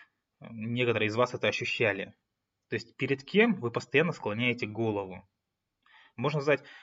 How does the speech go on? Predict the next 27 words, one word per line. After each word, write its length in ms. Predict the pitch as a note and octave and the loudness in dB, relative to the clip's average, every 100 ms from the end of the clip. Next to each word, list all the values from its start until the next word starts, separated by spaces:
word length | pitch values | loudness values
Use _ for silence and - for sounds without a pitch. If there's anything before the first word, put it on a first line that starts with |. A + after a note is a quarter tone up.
| - - | -18 -6
многих 420 | C#3 D#3+ A2+ - | 0 2 0 -4
людей, 320 | G#2+ G#2+ D3+ | -6 0 0
вот 140 | G#2 - | 0 0
я, 120 | A2 | -2
например, 280 | A2 A2 G2+ | -4 -8 -6
знаю 300 | G#2+ G2+ G2 - _ | -6 -6 -8 -18 _
многих 240 | A#2 G#2+ | -8 -4
родителей, 480 | A2+ G#2+ B2 C3+ A2 | -4 -2 0 0 0
которые 320 | G#2+ A2+ G#2+ | -2 -2 -4
испытывают 420 | G#2 - B2 A2 - | -4 -6 -4 -4 -2
панический 420 | A#2+ D3+ - C#3 | -4 -4 -6 -8
страх, 480 | - C#3 G#2+ - - _ _ _ _ _ | 0 4 4 2 -10 _ _ _ _ _
прям 220 | G#2 G2 | -10 -8
вот 140 | F#2+ - | -8 -4
боятся, 400 | G#2 B2+ A#2 - | 2 2 2 -2
когда 220 | G#2 G#2 | -4 -2
их 120 | G2 | -4
ребенок 340 | A#2+ B2+ B2 - | -4 -4 -6 -6
закатывает 400 | G#2 A2 G2 - | -4 -4 -4 -10
истерику. 540 | - C#3+ C#3+ - A2 - - - _ _ _ _ | -6 -4 -4 -4 -10 -10 -20 -20 _ _ _ _
И 560 | A#2 A#2 A2+ A2 A2 - - | -4 0 0 -2 -6 -12 -10
независимо 680 | C3+ C3+ G3+ G3+ A#2 G2 F#2+ _ _ _ _ | -6 2 2 2 -4 -10 -12 _ _ _ _
от 200 | A#2 A2+ | -6 -2
возраста 420 | C3 A#2+ A2+ - | -2 -2 -4 -6
этого 180 | G2+ G#2 | -6 -2
ребенка, 440 | A2 A2 G2 G2 | -2 -2 -6 -6
да, 240 | G2+ C3+ | -4 -6